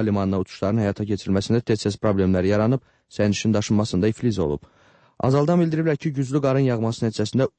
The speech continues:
uçuş zolaqları buz bağlayıb və bu üzdən dünəndən ölkə daxili reyslər təxirə salınıb. Bir sıra beynəlxalq reyslərlə də Bakıya gələn təyyarələr qəbul edilə bilməyib.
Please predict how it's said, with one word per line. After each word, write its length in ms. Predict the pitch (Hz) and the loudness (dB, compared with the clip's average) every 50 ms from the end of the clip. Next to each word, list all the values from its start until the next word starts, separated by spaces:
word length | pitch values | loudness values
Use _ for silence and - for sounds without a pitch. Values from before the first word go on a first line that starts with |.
| - 120 | -10 -6
uçuş 240 | - - 139 120 104 104 | -4 -2 -2 -2 0 0
zolaqları 420 | 90 87 87 85 85 82 78 82 | 0 2 0 0 -2 -2 -2 -2
buz 240 | 76 85 87 82 80 | -2 -2 -4 -2 -2
bağlayıb 400 | 85 82 78 80 78 - - 95 | -2 0 0 -2 -2 -4 -2 -2
və 140 | 107 107 95 | -2 0 2
bu 140 | 101 110 117 | 2 2 2
üzdən 240 | 117 117 131 131 131 | 2 2 0 0 2
dünəndən 460 | 117 127 135 131 131 143 151 147 135 | 2 2 2 2 2 2 2 0 0
ölkə 180 | 117 - 139 123 | -2 -2 -2 -2
daxili 320 | 120 110 - - 113 110 | -2 -2 -2 -4 -2 0
reyslər 320 | 110 101 95 - - 101 101 - | 0 0 0 -2 -2 -2 -2 -2
təxirə 240 | 110 104 - 120 110 - - | -2 -2 -2 -2 -2 0 -2
salınıb. 320 | 78 71 76 73 - - - _ _ _ _ _ - | -2 -2 -4 -6 -6 -10 -16 _ _ _ _ _ -2
Bir 80 | 123 117 - | -2 0 0
sıra 160 | 127 113 110 | 0 2 2
beynəlxalq 400 | 110 110 104 101 101 117 110 101 107 104 | 2 2 2 2 0 -2 -2 0 0 0
reyslərlə 400 | 98 - - 120 107 92 90 80 78 | -2 -2 -2 -2 0 0 0 -2 -2
də 80 | 76 73 | -2 -2
Bakıya 300 | 95 92 - 113 101 95 | -4 -2 0 0 0 0
gələn 160 | 85 87 87 - 104 | 0 0 0 0 0
təyyarələr 480 | 101 101 107 110 117 127 147 160 165 - _ _ _ - | 0 2 2 2 2 2 2 0 -2 -2 _ _ _ -4
qəbul 320 | 107 104 101 95 101 104 92 | -2 0 0 0 0 0 0
edilə 160 | 92 98 98 90 101 | 0 0 0 0 0
bilməyib. 320 | 95 82 67 67 71 | 0 0 0 -2 -6